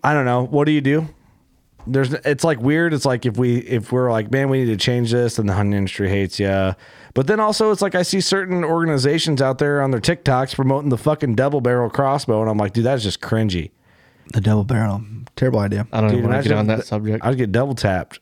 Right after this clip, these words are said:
Speaker 1: out there. I, in my perspective,
Speaker 3: Stop.
Speaker 1: I almost got shot, man, for real. Almost got shot by, and I just wanted to, like, I, it, it put me so much on the defense. Like, I've
Speaker 2: No,
Speaker 1: talked,
Speaker 2: I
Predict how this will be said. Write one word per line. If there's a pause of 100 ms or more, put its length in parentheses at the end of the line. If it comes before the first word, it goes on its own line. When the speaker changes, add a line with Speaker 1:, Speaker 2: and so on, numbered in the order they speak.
Speaker 1:
out
there. (460)
I, (180)
in
my
perspective,
Speaker 3:
Stop.
Speaker 1:
I
almost
got
shot,
man, (120)
for
real. (440)
Almost
got
shot
by, (320)
and
I
just
wanted
to, (260)
like,
I,
it, (400)
it
put
me
so
much
on
the
defense. (420)
Like,
I've
Speaker 2:
No,
Speaker 1:
talked,
Speaker 2:
I